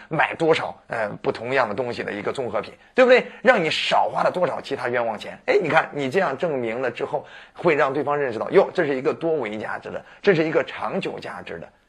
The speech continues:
哎，对方认识到价值了之后，对方自然会不，觉得不贵呀，啊，会认识到这，这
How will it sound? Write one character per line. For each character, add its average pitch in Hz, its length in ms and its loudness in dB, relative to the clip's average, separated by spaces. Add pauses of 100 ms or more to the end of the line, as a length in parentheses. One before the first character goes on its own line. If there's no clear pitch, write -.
哎， 196 240 6
对 233 120 6
方 233 160 6
认 240 140 8
识 190 80 2
到 202 100 6
价 190 200 2
值 151 80 0
了 165 100 2
之 165 80 0
后， 170 80 4
对 143 160 0
方 143 160 0
自 160 80 0
然 117 160 0
会 120 120 -2
不， 98 280 -10
觉 117 140 -4
得 117 80 -2
不 113 200 -8
贵 120 260 -2
呀， 82 120 -10 (420)
啊， 123 260 4
会 180 160 4
认 180 200 6
识 151 60 0
到 151 120 4
这， 151 180 -2
这 185 200 -4